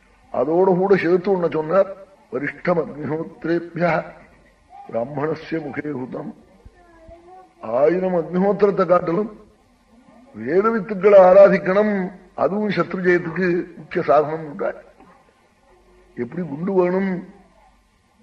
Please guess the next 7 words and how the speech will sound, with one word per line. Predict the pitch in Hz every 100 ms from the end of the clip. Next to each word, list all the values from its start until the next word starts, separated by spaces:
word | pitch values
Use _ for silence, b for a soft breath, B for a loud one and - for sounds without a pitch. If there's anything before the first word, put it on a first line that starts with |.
| -
பீரங்கி | 151 180 190 185
வேணும், | 175 170 185 180 185 - - _ _ _ _ _ _
சைன்யங்கள்லாம் | - 143 180 180 175 175 170
வேணும், | 165 165 180 170 - - - _ _ _ _ - - _ _ _ -
சத்ருவை | 147 185 180
நிகிரகம் | 165 170 175
பண்றதுக்குனாலோ | 170 160 156 185 170 190 202 170